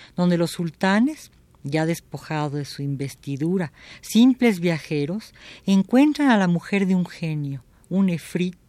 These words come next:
gigante, que lo engaña con los caminantes mientras él duerme.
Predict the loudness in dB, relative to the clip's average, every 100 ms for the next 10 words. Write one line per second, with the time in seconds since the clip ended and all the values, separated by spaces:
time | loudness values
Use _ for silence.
0 | -20 _ -10 -6 -4 -2 -2 -4 -6 -10
1 | -18 _ _ _ _ _ _ _ -8 -4
2 | -4 -4 -2 0 2 2 0 _ _ _
3 | _ -20 -20 -20 _ 2 4 4 0 -2
4 | 0 0 -2 -4 -6 -10 -16 -10 -6 -6
5 | -6 -6 -4 -4 -4 -6 -8 -12 -16